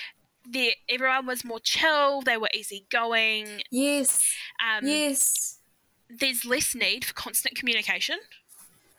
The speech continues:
Speaker 2: Yeah.
Speaker 1: And, like, there's things like, I've always felt understood.
Speaker 2: I mean, yeah. I mean, communication is important, but, like,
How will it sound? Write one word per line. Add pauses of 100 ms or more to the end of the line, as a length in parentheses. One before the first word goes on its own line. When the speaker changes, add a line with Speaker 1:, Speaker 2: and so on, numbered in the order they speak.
(840)
Speaker 2:
Yeah. (420)
Speaker 1:
And,
like,
there's
things
like, (880)
I've
always
felt (180)
understood.
Speaker 2:
I
mean, (2000)
yeah. (380)
I
mean,
communication
is
important, (240)
but,
like,